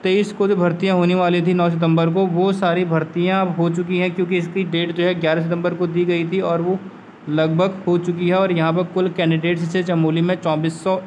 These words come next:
एक, अ, यहाँ पे अभ्यर्थी थे और जिनका लगभग फिजिकल अब हो चुका है।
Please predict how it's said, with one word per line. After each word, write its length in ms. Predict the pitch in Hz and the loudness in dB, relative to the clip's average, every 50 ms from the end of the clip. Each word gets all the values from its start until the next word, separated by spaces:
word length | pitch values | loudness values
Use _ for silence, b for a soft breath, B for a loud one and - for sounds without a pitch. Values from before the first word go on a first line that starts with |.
| - - - - - | -14 -20 -20 -6 -2
एक, 400 | 170 180 190 196 190 190 208 202 190 - - - - - - - - - - - - - - - - - - - - | 0 2 2 0 0 -2 -4 -4 -4 -6 -16 -20 -20 -20 -20 -20 -20 -20 -20 -20 -20 -20 -20 -20 -20 -20 -20 -8 -2
अ, 20 | 151 151 151 151 151 151 151 | 0 2 2 4 2 2 2
यहाँ 240 | 156 160 160 170 165 | 4 4 4 2 2
पे 260 | 165 190 214 240 233 - | 2 0 -2 -2 -2 -2
अभ्यर्थी 560 | 175 160 160 170 170 170 170 165 165 - 196 | -2 0 2 2 2 2 2 0 -2 -2 -4
थे 280 | 185 190 180 185 196 214 | -2 0 0 2 2 0
और 240 | - - 170 175 170 | 0 0 0 0 0
जिनका 320 | 170 175 175 175 185 185 | 0 -2 0 0 0 0
लगभग 480 | 180 170 160 156 156 151 185 196 196 190 - - - - | 0 0 0 -2 -2 -2 -2 -2 -2 -6 -14 -16 -8 -6
फिजिकल 540 | 175 160 160 165 165 165 185 190 196 190 190 - | -4 -2 -2 -4 -2 0 0 0 0 0 0 0
अब 200 | 170 175 175 196 | 0 0 2 0
हो 280 | 190 165 156 175 180 | 0 0 2 2 2
चुका 320 | 175 175 175 160 165 170 160 | 2 0 -2 -2 0 0 0
है। 320 | 151 160 170 190 202 180 | 0 0 0 0 -2 -4